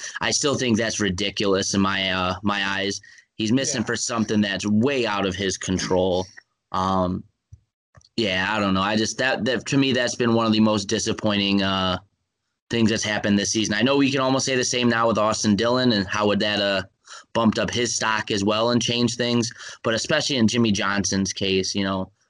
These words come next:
Speaker 1: we, we know what the scenario is. We know he's not coming back for a full, a full-time season in twenty twenty-one. So why are we taking points away from a guy in a situation like this?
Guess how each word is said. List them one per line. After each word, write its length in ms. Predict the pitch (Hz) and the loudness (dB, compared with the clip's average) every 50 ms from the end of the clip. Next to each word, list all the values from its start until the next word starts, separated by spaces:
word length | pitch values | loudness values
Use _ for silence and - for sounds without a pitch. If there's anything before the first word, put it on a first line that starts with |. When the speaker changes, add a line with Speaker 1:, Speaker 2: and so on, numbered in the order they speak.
| _ - | _ -2
Speaker 1:
we, 160 | 113 123 127 123 | 0 0 2 4
we 140 | 131 139 | 4 4
know 140 | 143 156 160 | 4 4 4
what 120 | 147 147 - | 2 2 0
the 80 | 131 | 0
scenario 480 | - - 127 117 110 104 101 98 98 98 | 0 0 0 2 2 2 4 4 4 4
is. 140 | 98 101 104 | 4 4 4
We 120 | 120 120 | 4 4
know 160 | 123 131 139 135 | 4 4 4 4
he's 120 | 131 110 | 4 2
not 220 | 123 117 110 107 | 2 0 0 -2
coming 200 | - 113 110 104 | -2 0 2 2
back 220 | 98 101 98 98 - | 4 2 0 -2 -2
for 100 | - 101 | -2 -2
a 40 | 92 | -2
full, 260 | - - 101 98 - - | 0 2 2 2 2 0
a 60 | 95 | -4
full-time 520 | - - 131 123 - - 113 110 104 104 | -4 -2 0 0 0 0 0 2 2 2
season 320 | - - 110 107 98 104 104 | 2 2 2 2 4 4 4
in 80 | 98 | 4
twenty 280 | 92 - 113 104 95 92 | 2 2 2 2 2 2
twenty-one. 640 | - - 104 98 95 95 95 92 92 92 92 92 92 - _ _ _ _ _ _ _ | 2 2 2 2 4 4 4 4 4 4 2 2 0 -2 _ _ _ _ _ _ _
So 480 | - - 107 95 98 95 92 92 92 - _ - - - _ _ | -6 -2 0 2 4 4 4 4 2 -2 _ -20 -20 -20 _ _
why 160 | - 120 139 143 | -2 0 2 2
are 60 | 143 | 2
we 100 | 143 135 | 2 2
taking 300 | - 135 127 - 123 110 | 0 -2 -2 0 0 0
points 280 | - 113 107 101 92 | 0 0 0 0 0
away 180 | - 98 98 95 | 2 0 0 0
from 140 | - 101 98 98 | 0 0 0 0
a 40 | |
guy 200 | 92 98 98 95 | 0 0 0 0
in 80 | 92 98 | 0 0
a 40 | 98 | 0
situation 600 | - - 95 92 - 95 82 82 - - 98 95 | -2 -2 -4 -2 0 0 0 0 0 -2 -4 -4
like 220 | 90 90 95 - - | -2 -4 -4 -6 -6
this? 420 | 80 80 82 98 - - - - | -8 -8 -8 -10 -10 -12 -12 -14